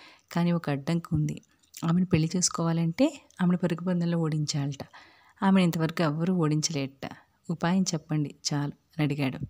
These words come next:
పక్షిరాజు కాసేపు ఆలోచించి అంటాడు కదా, "రాజకుమార, అసాధ్యమైన కోరిక కోరావు, కానీ మేమేం చేస్తాం? మీ మనుషుల్లాగా మాట్లాడి తప్పే రకం కాదు మేము. ఆమెను పందెంలో ఓడించడం చాలా కష్టం.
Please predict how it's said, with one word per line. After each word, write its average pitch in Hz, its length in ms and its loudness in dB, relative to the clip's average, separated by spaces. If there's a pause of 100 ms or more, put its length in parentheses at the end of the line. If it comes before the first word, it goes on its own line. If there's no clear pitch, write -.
(920)
పక్షిరాజు 175 760 2
కాసేపు 170 380 0
ఆలోచించి 170 680 0 (760)
అంటాడు 156 320 -2
కదా, 160 300 -2 (220)
"రాజకుమార, 160 580 0 (360)
అసాధ్యమైన 196 560 2
కోరిక 175 340 0
కోరావు, 151 520 -6
కానీ 196 220 4
మేమేం 180 440 4
చేస్తాం? 165 420 0 (460)
మీ 190 60 2
మనుషుల్లాగా 165 800 2
మాట్లాడి 165 560 2
తప్పే 170 320 -2
రకం 160 260 -2
కాదు 151 280 0
మేము. 151 240 -2 (640)
ఆమెను 170 220 2
పందెంలో 175 420 0
ఓడించడం 170 520 0
చాలా 151 180 -2
కష్టం. - 440 -2